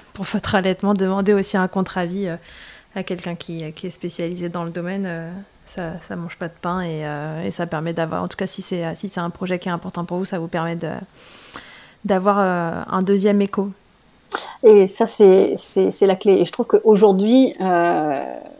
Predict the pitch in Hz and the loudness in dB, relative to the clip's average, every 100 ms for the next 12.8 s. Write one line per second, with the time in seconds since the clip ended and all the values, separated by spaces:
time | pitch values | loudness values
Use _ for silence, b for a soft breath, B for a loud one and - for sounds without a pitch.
0 | _ - 196 220 220 220 202 185 175 - | _ -2 0 2 0 0 -4 -4 -6 0
1 | 208 208 202 196 202 - 185 170 - 190 | 0 0 -2 -4 -4 -6 -4 -4 -6 -4
2 | 196 190 196 180 175 175 175 180 185 190 | -2 0 2 4 4 4 2 2 2 2
3 | 196 190 180 180 B B B B 214 202 | 2 4 2 2 B B B B 4 4
4 | 196 - 202 185 175 180 196 190 185 208 | 4 4 4 6 2 0 -2 -2 -2 0
5 | 226 247 214 185 180 175 185 214 202 180 | 2 0 0 0 0 2 2 2 0 -4
6 | - - 202 208 190 208 202 220 247 202 | -2 0 2 0 0 0 2 2 2 0
7 | 185 - 190 - 196 190 175 - - 190 | -4 -4 -6 -2 0 2 4 2 2 0
8 | - 180 - 190 196 185 190 190 190 - | -4 -8 -8 -8 -4 -2 0 0 -4 -4
9 | 220 226 196 - 214 220 202 190 185 - | -4 -4 -6 -4 -2 -2 -2 -2 -2 0
10 | 175 151 151 190 185 220 202 202 196 208 | -2 -2 -2 2 6 6 6 0 -2 0
11 | 202 226 190 - 214 190 185 196 196 202 | 2 4 2 -6 -10 -6 -4 -4 -6 -4
12 | 190 185 196 190 - 208 208 175 | -6 -4 -4 -4 0 2 4 2